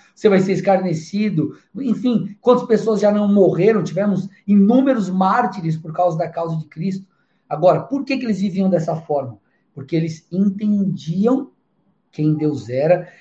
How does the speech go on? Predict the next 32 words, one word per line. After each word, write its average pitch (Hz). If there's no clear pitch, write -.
receberam 202
o 156
amor 147
do 139
Senhor, 131
entenderam 190
a 160
cruz, 190
entenderam, 208
olha, 170
esse 131
amor 131
sacrificial, -
com 139
certeza, 131
esse 131
amor 131
ágape. 113
Amém? 190
Então, 214
gente, 220
vamos 247
lá. 185
Quatro, 240
quatro 196
dicas 175
aqui, 190
é, 156
para 170
vencermos 185
a 160
tentação. 165